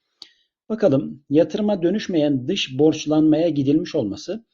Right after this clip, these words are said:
dış borçlanmadan dolayı arkadaşlar, evet, dışa bağımlı hale geliyoruz. İsmi üzerinde zaten dış borç, dışa bağımlı hale demek. Avrupalı devletlere kapitülasyonların verilmesinden dolayı Avrupa malları Osmanlı pazarlarını işgal etmiş.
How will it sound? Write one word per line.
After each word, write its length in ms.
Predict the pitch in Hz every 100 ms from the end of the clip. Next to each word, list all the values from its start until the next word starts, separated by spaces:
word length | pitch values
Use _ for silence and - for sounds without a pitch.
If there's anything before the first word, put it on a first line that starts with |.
| _ _ - 127
dış 280 | 214 -
borçlanmadan 840 | 170 185 - 180 175 175 175 180 180
dolayı 240 | 151 123
arkadaşlar, 440 | 113 127 107 - 220
evet, 260 | 147 107
dışa 260 | 127 - 175
bağımlı 260 | 151 135 170
hale 300 | 139 147 160
geliyoruz. 420 | 135 110 180 -
İsmi 240 | 170 196
üzerinde 260 | 165 123 110
zaten 460 | 107 127 185 127
dış 220 | 147 - -
borç, 280 | 208 -
dışa 220 | 151 - 143
bağımlı 260 | 127 117
hale 260 | 107 95 107
demek. 340 | 110 254 - _ _ _ _ _ _ _ _ -
Avrupalı 440 | 156 208 226 208
devletlere 420 | 180 165 160 165
kapitülasyonların 840 | - 170 - 175 165 175 165 170 156
verilmesinden 640 | 151 160 156 151 165 170
dolayı 320 | 151 101 110 -
Avrupa 400 | 151 175 185 170
malları 360 | 135 113 131
Osmanlı 560 | 165 139 - 165 180 156
pazarlarını 500 | 143 139 143 131 127
işgal 320 | 117 - 156
etmiş. 380 | 131 - 196 -